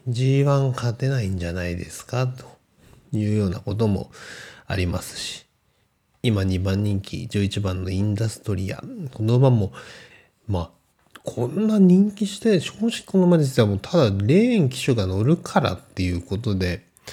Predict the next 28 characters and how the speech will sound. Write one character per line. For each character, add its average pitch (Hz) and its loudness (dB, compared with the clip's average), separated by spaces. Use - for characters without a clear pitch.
二 104 0
番 101 -2
人 101 -2
気 95 -6
に 92 -4
な 92 -2
っ - -12
て 101 -4
る - -4
よ 101 2
う 95 2
な 80 -8
気 107 -4
が 110 2
す - -6
る 117 4
ぐ 131 6
ら 104 2
い、 92 -6
ま 101 0
あ、 - -10
そ - -16
ん 107 -4
な 104 -2
強 117 2
い 104 2
か - -6
な 117 2